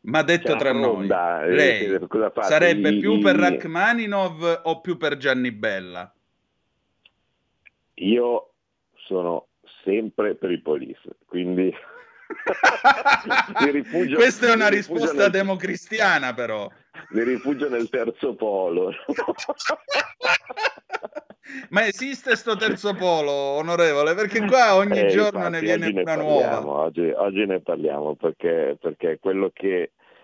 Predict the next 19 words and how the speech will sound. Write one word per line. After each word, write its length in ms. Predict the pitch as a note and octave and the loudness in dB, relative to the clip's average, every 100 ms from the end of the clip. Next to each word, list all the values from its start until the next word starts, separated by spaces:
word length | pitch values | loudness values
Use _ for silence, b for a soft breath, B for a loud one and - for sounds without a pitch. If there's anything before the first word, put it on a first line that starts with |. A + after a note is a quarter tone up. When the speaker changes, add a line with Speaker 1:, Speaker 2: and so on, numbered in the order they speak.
| b b _ | b b _
Speaker 2:
quello 220 | F2+ G2 | -4 -4
che 120 | F#2+ | -4
non 200 | G2 F#2+ | -4 -4
succedeva 720 | F2+ G2 - F2 F#2+ F#2+ F#2+ E2+ | -6 -8 -4 -2 -2 -2 -4 -2
da, 840 | E2+ E2 D#2 D#2 D#2 D2+ C#2+ C#2 | -2 -2 -2 -2 -4 -4 -2 -4
da 160 | - F2 | -4 -4
tempo 580 | - E2+ E2+ E2 - E2 | -4 -4 -4 -8 -8 -8
sta 200 | - D2+ | -6 -10
succedendo 580 | - C2+ D2+ C#2+ C#2+ D2 | -10 -12 -8 -8 -6 -6
adesso, 560 | C#2 C2 - - C#2+ - | -4 -6 -8 -10 -10 -6
ma 160 | G2+ A2 | -4 -4
in 120 | D2+ | -4
realtà 680 | D#2 F#2+ - B1+ B1+ C#2+ E2+ B B B B _ | -4 -4 -8 -12 -10 -10 -12 B B B B _
questo 340 | F#2 F#2 F#2 | -6 -4 -4
ultimo 400 | F#2 F#2+ F2 E2 | -6 -6 -8 -6
giorno 300 | D#2+ E2+ E2+ | -4 -6 -6
di 120 | E2 | -8
scuola 540 | F#2+ - D2+ D2 D#2+ F#2 - _ _ _ _ _ _ _ _ _ _ - b b b b _ _ - | -10 -8 -6 -4 -4 -6 -12 _ _ _ _ _ _ _ _ _ _ -20 b b b b _ _ -8
è, 840 | F2 F2+ F2 E2 E2 D#2+ D2+ C2+ | -4 -2 -2 -2 -2 -4 -4 -8